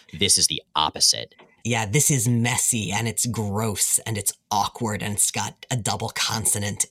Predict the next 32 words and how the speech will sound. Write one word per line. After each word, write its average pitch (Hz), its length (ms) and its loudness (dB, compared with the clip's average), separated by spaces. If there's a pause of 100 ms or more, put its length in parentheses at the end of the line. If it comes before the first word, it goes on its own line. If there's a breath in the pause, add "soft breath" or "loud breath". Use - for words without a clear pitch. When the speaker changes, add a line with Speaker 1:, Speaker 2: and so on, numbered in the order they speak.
Speaker 2:
And, 110 340 -2
um, 104 360 -2 (480 loud breath)
it 131 120 2
is 147 200 4
the 131 100 4
noise 131 540 2
that 110 260 -4 (720)
is 117 200 2
made 110 540 0
by 104 480 0
bone 107 540 0
claws 98 640 -4
ripping 101 480 -6
their 104 120 -4
way 95 320 -4
out 101 200 -6
of 92 160 -12
Logan's - 400 -8
hands. - 580 -4 (560 soft breath)
Speaker 1:
And 160 160 6
there's 151 160 4
this 139 200 4
full 196 540 4
page 160 500 2
spread 160 360 4
of 113 140 0
Logan 156 380 6
on 135 160 2
his 135 240 6
knees 123 440 4
screaming 160 840 4
in 107 100 -2